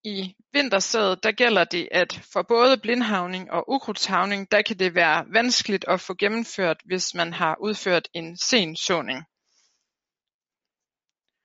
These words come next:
Ja. Så hopper vi videre til radrensning.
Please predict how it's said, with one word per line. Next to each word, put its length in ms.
Ja. 60
Så 220
hopper 300
vi 120
videre 420
til 500
radrensning. 760